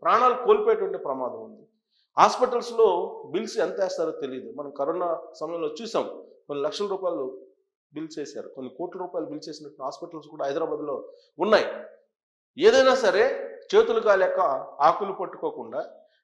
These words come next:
ముందు జాగ్రత్త చర్యగా ప్రభుత్వాలు చర్యలు తీసుకోవాలి. దాంట్లో భాగంగానే work from home ఇవ్వబోతున్నారు. సంక్రాంతి తర్వాత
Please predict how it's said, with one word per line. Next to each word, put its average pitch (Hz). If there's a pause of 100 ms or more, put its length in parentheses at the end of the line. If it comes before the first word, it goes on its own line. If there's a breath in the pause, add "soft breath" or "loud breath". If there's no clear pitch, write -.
(200)
ముందు 240 (120)
జాగ్రత్త 240 (120)
చర్యగా 170 (460)
ప్రభుత్వాలు 147 (840)
చర్యలు 135
తీసుకోవాలి. - (200)
దాంట్లో 156 (100)
భాగంగానే 175 (600 loud breath)
work 160 (120)
from 202 (120)
home 175 (140)
ఇవ్వబోతున్నారు. 147 (440)
సంక్రాంతి 185 (100)
తర్వాత 147